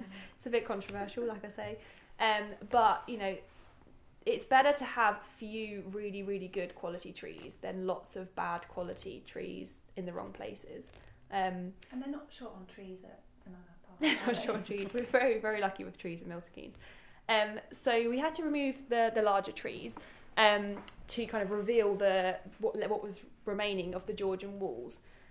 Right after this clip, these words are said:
Speaker 1: Um, but we actually identified one really lovely tree, um, which we tree spaded to a different area of the park. So it was a big machine that came in and kind of scooped the tree out of the ground and put it somewhere else. And it's thriving, so we're very happy with that. Um,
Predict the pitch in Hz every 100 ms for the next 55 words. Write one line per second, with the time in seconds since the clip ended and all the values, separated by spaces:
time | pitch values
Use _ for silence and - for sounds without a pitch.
0 | - 214 196 190 - - - 240 285 311
1 | 277 285 269 247 - 233 254 254 - 208
2 | 208 233 208 202 202 208 196 185 202 175
3 | 180 196 - - - 175 190 - 208 196
4 | 196 277 262 - 117 - - - - 226
5 | 196 - 190 190 196 - 277 - - -
6 | - - 294 285 233 233 214 208 - 202
7 | 196 185 190 - - - 190 185 175 -
8 | - 277 277 220 - 220 202 185 - 180
9 | 185 180 185 190 - 190 185 202 - 196
10 | 190 - - - - - - 240 - -
11 | - - 339 277 - 190 - - 226 240
12 | 220 180 185 190 196 - - - - -
13 | - - 226 226 226